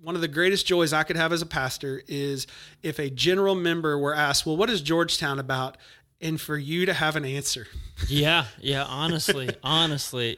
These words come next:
Speaker 2: And it, it goes to this deal of, like, um, like, talk-, talking about these community, or, uh,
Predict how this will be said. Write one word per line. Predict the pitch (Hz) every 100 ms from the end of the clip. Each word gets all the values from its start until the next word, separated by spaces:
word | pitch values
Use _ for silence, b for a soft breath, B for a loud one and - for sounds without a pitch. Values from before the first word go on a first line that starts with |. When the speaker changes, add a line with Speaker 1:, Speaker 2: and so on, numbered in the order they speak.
| -
Speaker 2:
And | 170 180
it, | 170
it | 185 175 135
goes | 160 185 165
to | - 170
this | 151 131
deal | - 139 151
of, | 143 120
like, | 123 120 B B B B B -
um, | 135 131 127 120 -
like, | 156 151 -
talk-, | - 151 -
talking | - 156 170
about | 143
these | 135 123
community, | 127 123 131 135 127 127 -
or, | 135 120 - -
uh, | 110 104 107